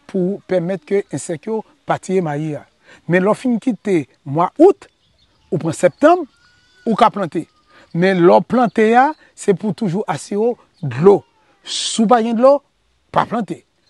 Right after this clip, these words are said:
Et sous planter, dans mois juin, insectes a faim nous.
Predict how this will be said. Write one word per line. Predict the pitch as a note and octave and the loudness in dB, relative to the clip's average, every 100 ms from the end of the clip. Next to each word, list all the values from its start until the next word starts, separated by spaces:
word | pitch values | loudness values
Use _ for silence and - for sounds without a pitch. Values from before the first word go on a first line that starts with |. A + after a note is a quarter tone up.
| _ _ _ _ - | _ _ _ _ 4
Et | F#3 D3 - - | 4 4 -2 -12
sous | - - G#3+ | -6 -2 0
planter, | A#3 A#3 F3+ E3 B2+ B2 | 0 -2 0 -2 -2 -8
dans | C3+ A3+ | -4 0
mois | A3+ A3 | 2 2
juin, | F#3+ A#3 C#4+ D#4+ _ _ _ - | 0 0 0 0 _ _ _ -6
insectes | G3 - A3 A#3+ _ _ - | -6 -2 -2 -2 _ _ -4
a | F3+ | -4
faim | - - - G3+ F3+ | -4 -8 -2 0 0
nous. | D3+ | -4